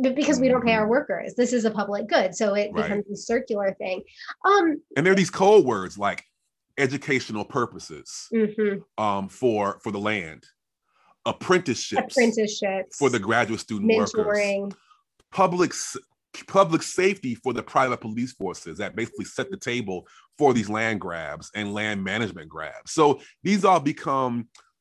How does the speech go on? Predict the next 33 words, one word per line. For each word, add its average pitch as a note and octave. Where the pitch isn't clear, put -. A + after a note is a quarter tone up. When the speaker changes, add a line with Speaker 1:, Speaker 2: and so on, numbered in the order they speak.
Speaker 2:
um, A2+
uh, -
uh, F#2
nonprofit C#3+
or A2
public C3+
good A#2
code E3
words F2
that B2
allow A#2+
these G#2+
either A2+
public D#3+
or E3
private C#3+
entities F#2+
to C#3+
engage A#2
in G#2
for-profit B2+
endeavors G2
with C3+
public A2
money. G2+
It's F#2+
what C#3+
I C#3+
call D3
the -
public C3
good A2+
paradox. -